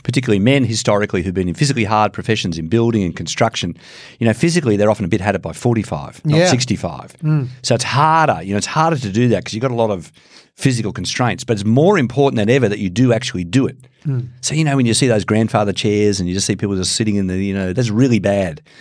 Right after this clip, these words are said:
Speaker 1: So being physically active. Now, this is where you see, I really like older people who are parts of swimming groups and walking groups. And you said my favourite thing, tennis, socialise and active and outside.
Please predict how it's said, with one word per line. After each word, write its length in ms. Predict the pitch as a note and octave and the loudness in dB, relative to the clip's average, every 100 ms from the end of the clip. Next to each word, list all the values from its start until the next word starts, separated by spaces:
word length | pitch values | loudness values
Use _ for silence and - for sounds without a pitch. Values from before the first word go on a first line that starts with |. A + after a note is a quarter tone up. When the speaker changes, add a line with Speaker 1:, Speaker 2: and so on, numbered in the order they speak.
| - - | -20 -4
Speaker 1:
So 160 | - A2 | -2 2
being 260 | D3+ F3 | 2 2
physically 380 | D3 D#3 C3+ G#2 | 2 0 2 2
active. 300 | D3 - - | 2 0 -2
Now, 100 | A2+ | 0
this 220 | C3+ - | 0 0
is 80 | B2 | 0
where 340 | A2 G#2 F#2 | 2 2 2
you 160 | F2+ G2 | -2 -6
see, 340 | - A2 F2+ - _ | -2 -2 -2 -8 _
I 100 | G2 | -4
really 240 | F#2 G#2+ F#2 | 0 0 2
like 240 | B2+ A#2+ | 0 2
older 240 | A#2+ C#3 B2 | 0 0 0
people 240 | B2 G2 | -2 -2
who 80 | G2 | -4
are 60 | |
parts 320 | F#2 G#2+ G2+ F2 | -4 -6 -6 -6
of 80 | |
swimming 400 | - D3+ F3+ C#3 | -4 0 2 4
groups 340 | G#2+ F2+ - - | 2 -2 -6 -10
and 140 | F2 | -2
walking 280 | D3 D#3+ C3 | 0 2 0
groups. 240 | G#2+ F2 | 0 -4
And 80 | G2 | -2
you 120 | C3+ | -2
said 180 | - A2 | 0 -2
my 120 | F#2+ | -4
favourite 340 | F2+ B2 A#2+ F#2 | -2 0 0 -4
thing, 260 | G2+ G#2 B2 - _ | -8 -8 -10 -20 _
tennis, 560 | - F3+ F3 B2+ - - _ _ _ _ _ - - | -4 0 0 0 -2 -8 _ _ _ _ _ -18 -2
socialise 720 | C3+ C3+ C3 B2+ B2+ B2+ A2+ | 2 2 2 2 4 4 2
and 100 | A2+ | 0
active 420 | B2+ B2+ B2 B2+ | 0 0 -2 -2
and 100 | F#2+ | -4
outside. 720 | B2 B2 B2 A#2 A#2 A2+ | -4 -2 0 2 2 2